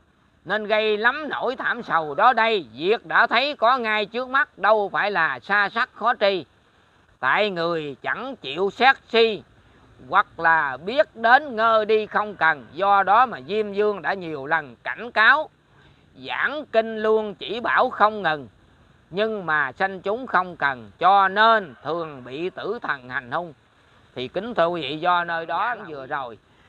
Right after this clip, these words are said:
nếu ai là người trí suy nghĩ ra thì phải biết,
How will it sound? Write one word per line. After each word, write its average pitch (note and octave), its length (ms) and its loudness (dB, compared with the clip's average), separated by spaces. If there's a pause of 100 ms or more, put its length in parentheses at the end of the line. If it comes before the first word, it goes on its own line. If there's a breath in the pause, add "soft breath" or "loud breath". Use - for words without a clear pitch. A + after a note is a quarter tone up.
(140)
nếu G#3+ 220 0
ai F#3 340 2
là C3 180 -6
người C3 280 -12
trí B3 380 -2
suy G3 300 0
nghĩ D#3+ 280 -8
ra F#3 320 2
thì B2+ 180 -10
phải C3+ 160 -6
biết, G#3 240 0